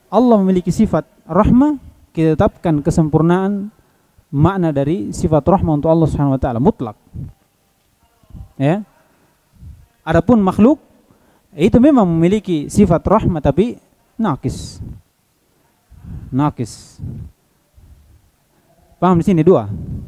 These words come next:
ya kan? Jadi ada bentuknya khusus, tidak ada yang bersyirikat sama sekali dengan makhluknya, seperti ibadah. Ya, ini ditauhidkan Allah Subhanahu wa taala dalam bentuk ini.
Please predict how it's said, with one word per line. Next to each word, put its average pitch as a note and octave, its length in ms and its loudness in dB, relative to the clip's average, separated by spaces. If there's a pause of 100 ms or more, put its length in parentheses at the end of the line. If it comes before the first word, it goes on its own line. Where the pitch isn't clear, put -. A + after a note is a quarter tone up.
(160)
ya D3 120 -6
kan? A#3+ 200 0 (640)
Jadi F3 320 4
ada A#3+ 320 2
bentuknya G3 800 0
khusus, - 520 2 (760)
tidak G3 280 4
ada B3+ 40 2
yang A#3 120 6
bersyirikat A3 440 2
sama G3+ 160 4
sekali G3+ 320 0
dengan F3 160 0
makhluknya, C3 560 0
seperti G3 320 2
ibadah. A#2 360 -2 (1600)
Ya, G3+ 300 2 (440)
ini G3 240 2
ditauhidkan F#3 460 2
Allah F3 180 4
Subhanahu D3 240 0
wa - 40 0
taala F3+ 200 0
dalam E3+ 160 0
bentuk D#3+ 240 -2
ini. G#2 240 -6